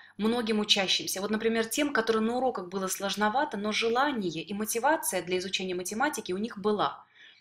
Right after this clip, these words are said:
Вот этот инструмент позволил им проявить себя.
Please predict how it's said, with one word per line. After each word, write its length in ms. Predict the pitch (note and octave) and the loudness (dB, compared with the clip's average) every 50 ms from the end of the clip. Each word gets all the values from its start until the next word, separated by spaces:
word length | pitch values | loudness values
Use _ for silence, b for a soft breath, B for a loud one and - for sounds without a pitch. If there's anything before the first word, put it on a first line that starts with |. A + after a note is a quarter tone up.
| B B B _ B B B B B B | B B B _ B B B B B B
Вот 300 | F3+ A#3 A3+ A3+ - - - | 8 8 8 8 4 -4 0
этот 240 | - B3+ B3 A#3 A#3 | 2 4 4 4 2
инструмент 520 | A#3 A3 A3+ - A3+ A3 B3 D4 D4+ - | 2 0 0 0 -2 0 0 0 0 2
позволил 420 | - G#3 G3+ G#3+ G#3 B3 C4 C4 B3 | 2 2 2 4 2 0 0 0 -2
им 240 | - G#3+ G#3 G3+ G3 | -2 -2 -2 -2 -2
проявить 360 | G3+ F#3+ F#3 F3 G3 F#3+ - | -2 -2 -2 -2 -4 -4 -2
себя. 340 | - - F#3 D#3+ E3 D#3 | -2 -2 -2 -2 -4 -4